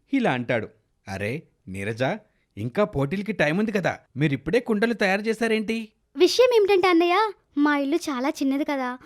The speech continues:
Speaker 2: అందులో వర్షాలు ఎప్పుడు పడతాయో ఏమో తెలియదు. అదే ఇప్పుడు ఈ కుండల్ని ఎక్కడ పెట్టాలా అని ఆలోచిస్తున్నాను.
Speaker 1: "మీరు ఓ పని చేయండి, ఊరి బయట ఉన్న గుహల్లో ఈ కుండల్ని పెట్టేయండి. అక్కడికైతే ఎవ్వరూ వెళ్ళరు, జంతువుల భయం కూడా లేదు, మీ కుండలు భద్రంగా ఉంటాయి."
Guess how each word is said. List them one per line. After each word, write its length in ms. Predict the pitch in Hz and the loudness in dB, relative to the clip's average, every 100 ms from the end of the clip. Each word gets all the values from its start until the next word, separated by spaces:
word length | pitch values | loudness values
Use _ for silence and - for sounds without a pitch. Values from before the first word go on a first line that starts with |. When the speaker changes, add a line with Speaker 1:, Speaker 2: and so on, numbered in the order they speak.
| _ | _
Speaker 2:
అందులో 260 | 277 285 285 | 0 2 0
వర్షాలు 440 | 254 214 294 320 | -2 -4 -4 -2
ఎప్పుడు 300 | 262 - 285 | -2 -4 -6
పడతాయో 480 | 311 277 - 240 254 | -4 -6 -6 -6 -4
ఏమో 400 | 262 247 254 359 | -2 -2 0 0
తెలియదు. 420 | 311 233 233 202 - _ | 0 -4 -4 -6 -10 _
అదే 420 | 254 285 359 - - 269 | -4 0 0 -2 -6 -10
ఇప్పుడు 220 | - 294 | -4 -4
ఈ 60 | |
కుండల్ని 420 | 285 277 269 320 302 | -2 -2 0 0 0
ఎక్కడ 260 | 254 285 | -2 -6
పెట్టాలా 440 | 302 285 - 262 247 | -6 -6 -4 -4 -2
అని 220 | 254 339 | 0 2
ఆలోచిస్తున్నాను. 760 | 285 294 302 - 262 254 233 - _ - | 2 -2 -4 -6 -4 -4 -6 -10 _ -4
Speaker 1:
"మీరు 200 | 160 165 | 0 0
ఓ 200 | 233 220 | 0 -2
పని 240 | 165 151 | -2 -4
చేయండి, 420 | 147 202 190 151 - _ 117 | -2 -4 -2 -4 -6 _ -2
ఊరి 220 | 156 254 | 0 2
బయట 260 | 240 196 180 | 0 0 -2
ఉన్న 200 | 165 156 | -2 -4
గుహల్లో 720 | 123 123 190 185 139 165 - | -4 -4 -2 0 -2 -2 0
ఈ 100 | 175 | 0
కుండల్ని 420 | 170 143 123 190 | 0 -2 -2 -4
పెట్టేయండి. 560 | 226 220 226 220 214 220 - _ - | -2 0 0 0 0 -6 -12 _ -10
అక్కడికైతే 560 | 123 - 120 110 107 156 | -8 -4 -6 -6 -6 -4
ఎవ్వరూ 520 | 147 117 98 107 151 | -2 -4 -4 -4 -2
వెళ్ళరు, 380 | 160 151 156 - _ _ 95 | -2 -2 -4 -6 _ _ -14
జంతువుల 440 | 95 90 85 147 | -12 -10 -6 -4
భయం 220 | 170 170 | -2 -2
కూడా 200 | 160 175 | -2 -2
లేదు, 440 | 202 185 185 175 - _ _ | 0 2 2 2 -2 _ _
మీ 140 | 120 135 | -6 -6
కుండలు 540 | 123 107 101 139 156 | -6 -8 -6 -4 -4
భద్రంగా 680 | 208 196 135 113 123 131 170 | -4 -6 -6 -6 -6 -4 -2
ఉంటాయి." 360 | 165 175 131 | -2 -2 -4